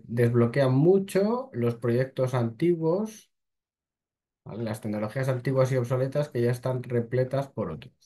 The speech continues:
<laughs> Nos ha encantado. O sea, estos dos,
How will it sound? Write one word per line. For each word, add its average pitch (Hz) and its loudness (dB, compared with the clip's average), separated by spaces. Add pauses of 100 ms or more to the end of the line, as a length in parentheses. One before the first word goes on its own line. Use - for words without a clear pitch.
(200)
<laughs> 120 -2 (920)
Nos 123 2
ha 135 6
encantado. 85 -2
O - -12
sea, - -6
estos 127 2
dos, 135 0